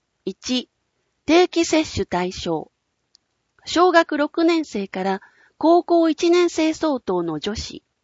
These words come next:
二、積極的な接種勧奨の差し控えにより、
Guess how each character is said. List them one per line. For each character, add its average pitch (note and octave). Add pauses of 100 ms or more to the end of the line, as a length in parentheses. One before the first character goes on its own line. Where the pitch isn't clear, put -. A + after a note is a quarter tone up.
(1200)
二、 B3+ (640)
積 C#4
極 F#4
的 F4
な D#4+
接 D#4+
種 F#4+
勧 E4+
奨 G#3
の F#3
差 A#3
し D#4+
控 C4+
え B3+
に A#3
よ G#3
り、 G#3+